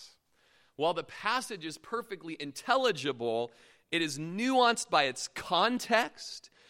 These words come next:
and by its unique arrangement of words, as we shall see as we move on. Now, I'm sorry, but before we move on, which I would love nothing better than to do, but I have to help you.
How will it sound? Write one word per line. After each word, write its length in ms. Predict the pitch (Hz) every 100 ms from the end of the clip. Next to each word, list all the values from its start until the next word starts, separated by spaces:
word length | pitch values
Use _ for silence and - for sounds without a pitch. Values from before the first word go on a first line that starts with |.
| _ _
and 160 | 165 160
by 100 | 156
its 240 | 147 -
unique 640 | 147 143 147 170 233 - -
arrangement 1200 | 165 156 139 139 165 220 254 254 160 156 143 139 - -
of 340 | 143 139 123 -
words, 920 | 123 131 160 170 120 87 78 - - - _ _ _ _ _
as 160 | - 101
we 140 | 107
shall 240 | 98 95 90
see 240 | - 104
as 140 | 95
we 100 | 95
move 260 | 95 92 87
on. 240 | 80 73 - _ _ _ - _ -
Now, 300 | 92 85 78
I'm 80 | 92
sorry, 500 | - - 113 92 - - _ _ _ _ _ _ _ - _ _ _ _ _
but 80 | -
before 320 | 104 127 131
we 80 | 120
move 180 | 117 104
on, 300 | 107 98 87 - _ _
which 160 | 107 110
I 80 | 143
would 120 | 117
love 140 | 107
nothing 300 | 98 87 85
better 180 | 85 78
than 160 | 73 73
to 80 |
do, 220 | 78 69 - _ _ _ _ _
but 100 | 87
I 40 | 101
have 120 | 117
to 100 | 101
help 280 | 120 123 -
you. 200 | 78